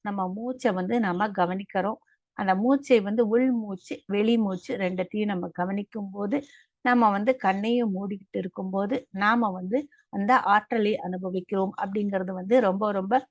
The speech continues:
ஒரு எளிமையான ஒண்ணு. இந்த எளிமையான ஒண்ணை வந்து நம்ம எங்க வேணா உட்காந்துக்கலாம். அதாவது வந்து தனியாக வந்து ஒரு விதமான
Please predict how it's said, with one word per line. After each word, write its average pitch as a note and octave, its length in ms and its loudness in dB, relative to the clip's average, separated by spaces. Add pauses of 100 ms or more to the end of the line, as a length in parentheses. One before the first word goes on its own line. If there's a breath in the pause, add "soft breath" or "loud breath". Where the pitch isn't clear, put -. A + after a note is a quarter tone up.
(340 soft breath)
ஒரு C4+ 200 2
எளிமையான A#3 760 4
ஒண்ணு. E3+ 260 -4 (320)
இந்த A#3+ 200 4
எளிமையான C#4+ 680 6
ஒண்ணை G#3 280 -2
வந்து G3+ 220 -4
நம்ம G3+ 220 -2
எங்க G3+ 300 0
வேணா A3+ 340 0
உட்காந்துக்கலாம். F3+ 640 -2 (320)
அதாவது G#3+ 320 6
வந்து G#3 240 2 (280)
தனியாக A3+ 680 4
வந்து G3 360 -2
ஒரு F#3+ 220 0 (1120)
விதமான G3 420 0